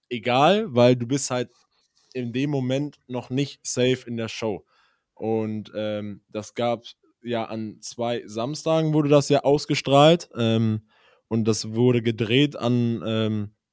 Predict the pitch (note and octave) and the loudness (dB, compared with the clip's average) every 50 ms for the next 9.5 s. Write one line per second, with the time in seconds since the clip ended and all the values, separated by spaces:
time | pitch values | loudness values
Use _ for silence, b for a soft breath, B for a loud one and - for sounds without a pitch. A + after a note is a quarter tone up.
0 | _ _ - _ _ - - A2 A2+ A2 A2 - - - A#2 C3+ D3 C#3+ D#3+ D#3 | _ _ -20 _ _ -12 -8 -6 -4 -4 -6 -6 -4 0 2 2 2 2 0 -2
1 | C#3 C3+ C#3+ C3+ C#3 D3 D3 D3 C#3 B2 C3+ C3+ D3 D#3 - - - D3+ D#3 E3+ | -2 -2 -4 -2 0 0 0 0 0 0 0 0 0 -2 -4 -2 -2 0 0 -2
2 | E3+ - B2 A2 G#2 - - - A#2 A2+ A2+ - A2+ A2 A#2 A#2 A2 G#2+ - G#2+ | -2 -2 -4 -4 -4 -6 -4 0 0 0 0 0 -2 -2 0 -2 -4 -4 -4 -4
3 | G#2+ A2 A#2 B2+ C#3 C3 B2 A#2 A2 - - B2 B2 - A2+ A2 A2 G2+ - - | -4 -2 -2 -2 -2 0 0 0 -2 -2 -2 -4 -4 -2 -2 -2 -4 -4 -8 -16
4 | - _ _ _ _ _ _ _ _ - A#2+ A2 - - - A#2+ A#2 A#2 A2+ A#2 | -20 _ _ _ _ _ _ _ _ -10 -10 -10 -8 -6 -4 -2 -2 -2 -2 -6
5 | - _ _ _ _ A2+ A2 A2+ A2+ A2 - - A2 G#2+ G#2+ A2 G#2+ G2+ _ _ | -8 _ _ _ _ -8 -6 -6 -6 -6 -8 -8 -8 -8 -8 -10 -14 -18 _ _
6 | _ _ _ - B2 A#2+ A2+ - - G2 - - - F2+ F#2+ G2 A#2 D#3 - b | _ _ _ -10 -8 -8 -8 -12 -14 -14 -14 -10 -8 -4 -4 -2 -4 -4 -6 b
7 | b b b b b b b _ G#2 G#2+ G#2+ G#2+ A2 A2 A2 A2 A2+ A2+ D#2 G2+ | b b b b b b b _ -4 0 2 2 2 2 0 -2 -4 -6 -6 -6
8 | A#2 G#2+ A2 A2 A2+ A#2 A2+ A2 A#2+ A#2+ A#2+ B2 B2 - A2+ C3+ E3 E3+ - - | -4 -2 -2 -2 -2 -2 -2 0 0 0 0 0 -2 0 0 0 0 -2 -2 -4
9 | F3 - - - E3 E3+ F3+ G3 A3 - | -4 -6 -2 0 0 2 2 0 -4 -8